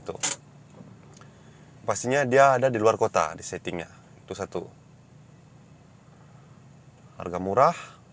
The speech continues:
orangnya berada di luar kota ataupun tidak di tempat dari mobil itu dijual, ya. Selanjutnya, yang marketplace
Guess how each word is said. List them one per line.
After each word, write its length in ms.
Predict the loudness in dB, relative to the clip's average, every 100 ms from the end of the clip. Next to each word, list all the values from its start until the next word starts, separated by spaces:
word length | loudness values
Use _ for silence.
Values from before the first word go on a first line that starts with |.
| -18
orangnya 560 | -10 -8 -6 -6 -6 -8 -12
berada 480 | -10 -6 -2 -2 -2
di 320 | -8 -10 -12 -20 -20 -20 -10
luar 200 | -6 -4
kota 200 | -6 -8
ataupun 320 | -10 -10 -8
tidak 160 | -8 -8
di 80 | -8
tempat 280 | -6 -4 -4
dari 280 | -6 -12 -10
mobil 400 | -10 -8 -8 -8
itu 320 | -8 -8 -8 -8 -16 -20 -20 -20 -20 -20 -20 -20 -20 -20 -20 -20 -20 -20 -20 -20 -20 -12
dijual, 520 | -8 -4 -2 -2 -4
ya. 160 | -4 -4 -6 -20 -20 -20 -20 -20 -20 -20 -20 -20 -20 -20 -20 -20 -20 -20
Selanjutnya, 1400 | -8 -2 -2 0 -2 -2 -4 -4 -4 -2 0 -2 -2 -6 -12 -20 -20 -20 -20 -18 -18 -18 -20 -20 -20 -18 -12
yang 1200 | -6 -4 -2 -2 -2 -2 -6 -8 -10 -10 -10 -8
marketplace 1000 | -8 -8 -6 -8 -8 -20 -12 -4 -4 -4